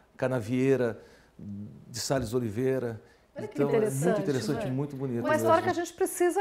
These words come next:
Speaker 2: conhecer um pouco mais, né? Agora, Alexandre, alguns críticos, é, afirmam que, contrastando com os acadêmicos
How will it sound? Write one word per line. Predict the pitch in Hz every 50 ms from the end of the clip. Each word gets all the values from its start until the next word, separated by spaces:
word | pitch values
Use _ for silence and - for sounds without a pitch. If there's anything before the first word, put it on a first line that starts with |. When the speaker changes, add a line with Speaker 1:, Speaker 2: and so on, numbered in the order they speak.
| 392 392 415 427 427 415 381 - - _
Speaker 2:
conhecer | - 392 427 440 427 - 480 539 554
um | 523
pouco | 349 277 269 - 254
mais, | 202 190 175 165 165 165 185 -
né? | 214 214 226 247 233 - - - - - -
Agora, | 247 240 311 320
Alexandre, | 330 330 330 - 392 359 - 349 -
alguns | - 311 339 330 440 480 - -
críticos, | - - 262 269 294 285 - - - - 165 143 - - - _ _ _ _ _ - - _ _
é, | - 220
afirmam | 214 214 - 285 277 294 285 277
que, | 269 - 208
contrastando | - - 277 320 370 339 - 285 269 - - - 262 247 240 233
com | - 220 214
os | 202 214
acadêmicos | 214 196 - 208 196 185 226 262 254 214 190 170 - 185 - - - -